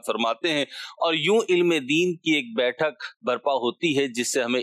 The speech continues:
علم دین سیکھنے کو ملتا ہے، بہت سارے مسائل حل ہوتے ہیں۔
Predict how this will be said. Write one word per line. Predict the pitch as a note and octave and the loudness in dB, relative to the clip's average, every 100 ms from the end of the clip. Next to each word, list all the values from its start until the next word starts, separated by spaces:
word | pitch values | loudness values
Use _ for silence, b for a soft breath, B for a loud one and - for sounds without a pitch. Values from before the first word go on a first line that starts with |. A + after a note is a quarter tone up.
| - | -2
علم | B2 | 0
دین | B2 G#2+ B2 C3+ | 0 0 0 0
سیکھنے | - A#2+ A2+ C3 C#3 | 0 -4 -2 -2 0
کو | C3+ | 0
ملتا | A2+ A2+ - D#3 | 0 -2 0 0
ہے، | B2+ | 0
بہت | A#2+ A2 D#3 | -2 -2 -2
سارے | - D3+ C#3+ D3 _ _ - | 0 0 2 0 _ _ -6
مسائل | A2 - A2+ B2 | -4 -2 -2 -2
حل | - C#3 D#3+ | -2 -2 -2
ہوتے | A#2+ A2+ B2 | -2 -4 -2
ہیں۔ | B2+ | -4